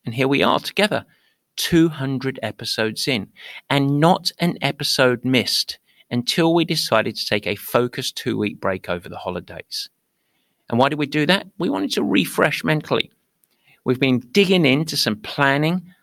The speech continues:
of an evolution of this show over the months ahead. But it is enough to say today, wow.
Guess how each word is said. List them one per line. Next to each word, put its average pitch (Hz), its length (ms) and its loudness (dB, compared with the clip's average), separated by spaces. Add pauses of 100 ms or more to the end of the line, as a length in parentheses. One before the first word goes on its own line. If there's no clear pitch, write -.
(240)
of 117 140 -2
an 113 220 0
evolution 156 580 2
of 104 120 -4
this 107 120 -2
show 104 380 2
over 107 240 0
the 101 80 -4
months - 340 -4
ahead. - 380 -8 (920)
But 151 240 4 (240)
it - 100 -6
is 110 200 -2
enough 151 320 2
to 196 100 -4
say 120 380 4
today, 104 580 0 (240)
wow. 101 480 0